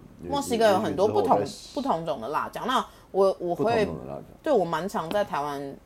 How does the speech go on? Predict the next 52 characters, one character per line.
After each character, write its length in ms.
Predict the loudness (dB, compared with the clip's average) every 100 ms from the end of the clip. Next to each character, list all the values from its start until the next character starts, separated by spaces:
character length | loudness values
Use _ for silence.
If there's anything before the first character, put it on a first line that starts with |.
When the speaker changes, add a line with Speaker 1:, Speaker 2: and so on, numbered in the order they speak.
| -14
Speaker 1:
就 120 | -10
是 280 | -6 -6 -2
我 100 | 0
蛮 240 | 0 -2 -4
常 260 | -6 -4
在 460 | 0 0 2 -2 -6 -6
不 100 | -4
同 140 | -4
的 60 | -4
地 100 | -6
方 180 | -8
看 200 | -8 -6
到 180 | -4 -4
一 60 | -6
些 240 | -10 -10
不 120 | -10
同 140 | -12 -14
的 60 | -18 -20
辣 80 | -20 -20
酱 140 | -20 -20 -20
这 60 | -20
样 40 | -20
子。 60 | -20 -20 -20 -20 -20 -20 -20 -20 -14
Speaker 2:
嗯 60 | -8
哼。 40 | -2
Speaker 1:
但 100 | 0
是， 60 | 2
但 140 | 2
是 60 | 4
它 160 | 4
的 80 | 4
普 180 | 2 -4
及 220 | -4 -6
度 160 | -4 -4
可 100 | -4
能 140 | -6
没 100 | -6
有 80 | -6
那 80 | -6
么 100 | -8
高 280 | -6 -6 -6
啦， 140 | -8 -6
因 60 |
为 100 | -4
它 120 | 0 0
毕 160 | 0
竟 200 | -4 -4
是 200 | -4 -6
更 220 | -2 0 -2
偏 240 | -4 -6
美 280 | -6 -10 -12
式。 320 | -12 -10